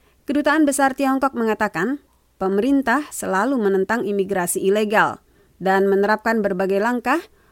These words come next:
guna mencegah migrasi ilegal." V O A Mandarin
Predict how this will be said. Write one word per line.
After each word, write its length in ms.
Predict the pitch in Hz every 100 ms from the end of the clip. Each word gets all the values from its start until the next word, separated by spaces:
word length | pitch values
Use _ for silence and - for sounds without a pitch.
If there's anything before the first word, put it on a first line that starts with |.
| _
guna 240 | 247 277
mencegah 560 | 269 269 285 240 170 - 202
migrasi 480 | 190 190 175 - 185
ilegal." 640 | 185 190 185 185 147 - _ _ _ - -
V 0 | 208
O 60 |
A 160 | - 214
Mandarin 480 | 214 202 214 202